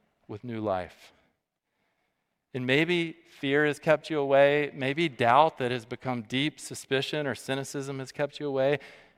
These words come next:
Maybe guilt over an addiction has kept you away. Maybe you're living a very distorted and malformed life, but you keep shaping the narrative to pretend it's all God's fault. I, I don't know. Maybe you're majoring on the minors of the Christian faith.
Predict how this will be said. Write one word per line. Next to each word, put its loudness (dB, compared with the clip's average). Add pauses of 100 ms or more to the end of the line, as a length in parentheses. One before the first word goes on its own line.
(100)
Maybe -2
guilt 4
over 4
an -4
addiction 0
has -8
kept -2
you -2
away. 2 (320)
Maybe 2
you're 0
living 2
a -4
very 0
distorted 0
and -4
malformed 2
life, 2
but -2
you -10
keep -6 (160)
shaping -2
the -4
narrative 0
to -10
pretend -8
it's -8
all 0
God's -2
fault. -2
I, -8 (100)
I 4
don't 2
know. -2 (800)
Maybe 4
you're 4
majoring 2
on 0
the -2
minors -2
of -10
the -12
Christian -14
faith. -12